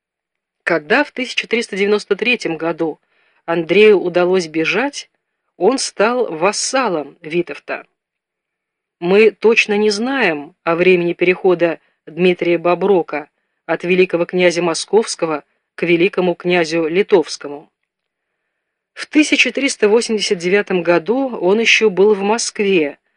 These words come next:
и как свидетель подписал завещание Дмитрия Донского. В тысяча триста девяносто девятом году он состоял в свите Витовта.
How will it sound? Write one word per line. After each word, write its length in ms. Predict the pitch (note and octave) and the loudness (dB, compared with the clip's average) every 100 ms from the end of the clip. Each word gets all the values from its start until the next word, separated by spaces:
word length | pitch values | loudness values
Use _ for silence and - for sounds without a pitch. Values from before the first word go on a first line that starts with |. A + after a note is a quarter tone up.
| _ _ _ | _ _ _
и 120 | E3 E3+ | -4 0
как 220 | G3 F#3+ | 0 0
свидетель 640 | F#3+ F#3+ F3+ C4+ - E3 | -2 -2 -2 -4 -2 -6
подписал 540 | - D#3+ D#3+ - G3 G3 | -4 -8 -6 -2 -2 0
завещание 960 | F3 E3+ - - F3 G3+ G#3 G#3 G3 | -2 0 0 2 2 2 0 -2 -4
Дмитрия 480 | - D#3+ E3+ - F3+ | -8 -4 -4 -2 -2
Донского. 720 | E3+ F3+ - - A#3+ F#3 C#3+ - _ _ _ _ _ _ _ _ | -2 -4 -6 -2 2 2 0 -12 _ _ _ _ _ _ _ _
В 120 | - | -4
тысяча 420 | - F#3 A#3 - | 0 0 0 0
триста 340 | G#3+ G#3+ - G#3 | 0 -2 -2 0
девяносто 400 | G3 G#3+ - F#3 | 2 0 -2 -4
девятом 460 | F3 F3 - F#3 | 0 0 0 -4
году 480 | F3+ G3 G3 A#3 B3 | -2 -2 0 -2 -4
он 160 | D#3+ D#3+ | -6 -6
состоял 800 | - F#3 - G3 F3 F3 A3 G#3+ | -6 -6 -4 0 2 0 -2 -6
в 60 | - | -8
свите 560 | - F3 D#3+ - F#3+ | -4 -4 -4 -2 -2
Витовта. 680 | - E3 F#3+ D3+ - D#3 C#3 | -4 -4 -4 -4 -12 -16 -20